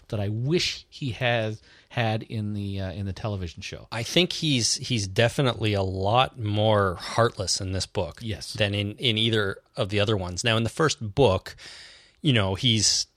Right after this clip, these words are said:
Speaker 2: he's dealing with the zombie apocalypse still, right? He doesn't know what to make of it all.
Speaker 1: Right.
Speaker 2: Here, he's, he's established Woodbury, a somewhat new civilization,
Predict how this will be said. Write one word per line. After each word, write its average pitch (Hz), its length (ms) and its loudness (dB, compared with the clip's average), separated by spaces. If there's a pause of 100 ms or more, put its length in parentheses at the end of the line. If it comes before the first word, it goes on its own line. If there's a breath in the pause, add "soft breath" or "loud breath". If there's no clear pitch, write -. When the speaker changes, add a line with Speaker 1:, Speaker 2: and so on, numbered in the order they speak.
(120)
Speaker 2:
he's 117 240 -2
dealing 127 460 8
with 113 180 2
the 113 60 0
zombie 101 480 0
apocalypse 95 600 0
still, 82 340 -4
right? 92 220 -6
He 117 100 -2
doesn't 131 260 4
know 113 160 6
what 104 180 2
to 104 60 -6
make 101 260 2
of 87 100 -6
it - 60 -12
all. 80 220 -8 (100)
Speaker 1:
Right. 85 100 -6
Speaker 2:
Here, 143 320 6
he's, 101 480 -2 (400 loud breath)
he's 107 180 -2
established 117 640 2 (200)
Woodbury, 107 600 4
a 95 80 0
somewhat 113 480 0
new 107 320 2
civilization, 95 960 0